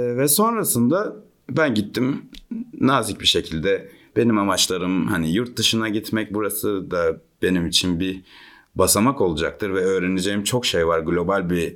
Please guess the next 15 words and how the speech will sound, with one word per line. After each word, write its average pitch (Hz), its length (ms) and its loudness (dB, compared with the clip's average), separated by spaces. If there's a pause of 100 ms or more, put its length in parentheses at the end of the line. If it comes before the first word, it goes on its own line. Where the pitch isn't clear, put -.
mecra 85 500 0
olması 80 400 0
her 85 200 0
şeyden 78 400 0
önce. 80 400 -2 (480)
Ee, 90 240 2 (360)
bu 180 180 -4
tarafa 139 380 0
doğru 82 240 0
geçmek 82 380 -2
istiyorum 85 760 -2
izninizle 92 880 -2
dedim 113 300 0
ve 185 40 2
ayrıldım. 151 480 -2